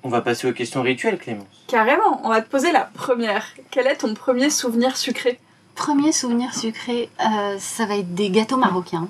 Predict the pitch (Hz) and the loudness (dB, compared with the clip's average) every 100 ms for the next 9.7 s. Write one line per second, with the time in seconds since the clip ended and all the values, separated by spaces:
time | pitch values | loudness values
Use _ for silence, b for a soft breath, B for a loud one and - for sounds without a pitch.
0 | - 175 - 170 - - 185 175 202 190 | -6 -10 -10 -14 -16 -2 0 0 0 -2
1 | 185 170 190 202 220 226 226 185 - 185 | -2 -2 -2 0 2 2 2 0 -2 0
2 | 185 180 202 185 185 180 175 208 220 226 | 0 0 0 2 4 2 2 4 4 4
3 | 175 175 B B B B - 214 - 196 | 0 -6 B B B B -6 -4 -2 -2
4 | 196 196 185 180 - 196 190 175 - - | -2 0 0 -2 -4 -4 -4 -6 -10 -4
5 | 196 196 - - 196 185 185 175 - - | 0 2 0 0 0 0 -2 -4 -8 -10
6 | - 185 - 285 185 185 - 214 214 208 | -8 -10 -2 0 2 0 -2 -8 -4 -4
7 | 208 202 202 180 185 196 - 196 - - | -2 -2 0 0 0 -2 -4 -6 -8 -20
8 | B B B - - 202 - 202 214 196 | B B B -20 -8 -6 -4 -4 -4 -2
9 | 180 - 254 208 202 240 - | -2 0 2 2 2 0 -2